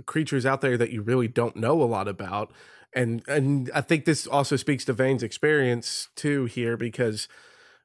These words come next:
uh, one of those creatures that they don't know about is the one that Vane wants to hunt the most, which is Evelyn. And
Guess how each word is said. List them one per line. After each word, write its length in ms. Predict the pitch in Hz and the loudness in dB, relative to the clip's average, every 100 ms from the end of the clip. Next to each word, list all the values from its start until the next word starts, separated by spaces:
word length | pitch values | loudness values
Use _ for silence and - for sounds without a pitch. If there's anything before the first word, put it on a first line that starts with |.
| - | -16
uh, 200 | - 127 | -2 0
one 280 | 117 110 117 | 2 2 2
of 60 | 117 | 2
those 120 | 113 | 2
creatures 360 | - 135 127 110 | 0 -2 0 -2
that 160 | 90 | -2
they 100 | 104 | -2
don't 300 | 98 170 220 | 2 4 4
know 100 | 123 | 2
about 300 | 117 123 143 | 2 2 2
is 80 | 117 | 0
the 100 | 120 | 0
one 200 | 120 139 | 2 2
that 120 | 131 | 2
Vane 300 | 107 127 135 | 2 2 2
wants 280 | 120 135 - | 2 0 0
to 100 | 131 | -2
hunt 260 | 110 151 - | 0 0 0
the 80 | 123 | 2
most, 460 | 147 117 117 - | 4 4 0 -2
which 160 | 123 127 | -2 0
is 100 | 120 | 4
Evelyn. 500 | 147 104 101 98 101 - - - - _ | 4 2 -4 -6 -8 -14 -20 -20 -20 _
And 480 | 139 127 123 117 123 | 0 2 2 2 0